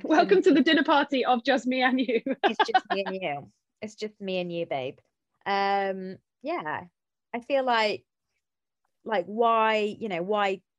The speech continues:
Speaker 2: muddy the waters? Why introduce other people into it? It could just be me and him staring across the table at each other.
Speaker 1: Tell you what, you have got an intense stare as well. Um, those eyes. We haven't spoken about much about your eyes recently.
Speaker 2: They're very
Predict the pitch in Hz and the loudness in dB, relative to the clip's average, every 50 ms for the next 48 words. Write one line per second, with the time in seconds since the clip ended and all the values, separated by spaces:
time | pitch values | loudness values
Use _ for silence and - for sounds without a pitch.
0 | _ _ _ 202 202 208 208 196 202 190 180 196 185 196 190 190 190 190 - - | _ _ _ -8 -6 -6 -6 -6 -6 -8 -8 -6 -4 -4 -4 -4 -4 -6 -8 -6
1 | - 214 196 196 196 190 185 185 - _ - - _ _ 196 208 208 208 208 208 | -4 -2 -2 -2 -2 -2 -4 -6 -10 _ -20 -20 _ _ -4 0 0 2 0 0
2 | 202 - - - 208 190 - 196 196 196 - 214 202 190 - - 185 175 180 185 | -4 -10 -14 -14 -12 -10 -8 -8 -8 -8 -8 -10 -10 -8 -8 -4 -4 -4 -4 -6
3 | 180 - 202 185 180 - 180 - - 180 196 185 - 214 190 190 190 180 175 185 | -8 -6 -4 -4 -4 -4 -6 -8 -10 -12 -12 -12 -12 -12 -10 -8 -8 -8 -6 -6
4 | 190 185 170 165 151 - - - 190 175 170 165 160 165 165 - 170 165 - - | -6 -8 -8 -8 -10 -16 -8 -4 -2 -2 -2 -2 -4 -8 -12 -12 -12 -14 -12 -14
5 | 147 - 170 170 160 156 135 - - - - 120 120 107 104 - - _ _ _ | -10 -6 -6 -4 -4 -6 -10 -12 -12 -12 -12 -10 -10 -10 -10 -10 -14 _ _ _
6 | _ _ _ _ _ _ _ _ _ - 247 233 226 220 202 190 185 220 - - | _ _ _ _ _ _ _ _ _ -12 -10 -10 -8 -8 -8 -8 -8 -10 -10 -8
7 | 220 226 226 208 196 - 208 160 214 196 190 190 - - - - - 214 196 190 | -4 -4 -2 -4 -2 -2 -4 -2 -2 -2 -4 -6 -8 -12 -10 -6 -4 -4 -2 -4
8 | 175 - - - - - _ - - - - - - 214 202 190 165 170 175 - | -6 -8 -10 -16 -20 -20 _ -20 -20 -6 -2 0 2 2 2 2 0 -2 -4 -4
9 | 202 190 175 151 147 156 156 170 - _ _ - 180 185 175 170 170 180 170 170 | -2 -2 -2 -4 -6 -8 -10 -12 -14 _ _ -2 -2 0 0 0 -2 -4 -4 -6
10 | 165 - _ _ _ _ _ _ _ - - 226 220 185 208 214 208 175 147 131 | -10 -12 _ _ _ _ _ _ _ -4 0 0 2 2 2 2 2 2 2 2
11 | 151 160 - _ _ _ _ _ _ _ _ 294 320 311 - - 320 330 - 240 | 0 -2 -4 _ _ _ _ _ _ _ _ -2 -2 0 2 4 4 4 4 2
12 | 220 190 165 - 185 180 - - - 180 160 123 180 175 165 160 165 160 127 151 | 0 0 0 0 -2 -2 -2 -2 -2 0 0 2 0 0 -2 -2 -4 -4 -4 -6
13 | 156 - - - - 101 120 170 190 - _ _ _ _ _ _ _ _ _ _ | -6 -6 -10 -10 -8 -8 -8 -8 -8 -12 _ _ _ _ _ _ _ _ _ _
14 | _ - 196 180 202 208 196 180 | _ -10 -8 -4 -2 -4 -4 -4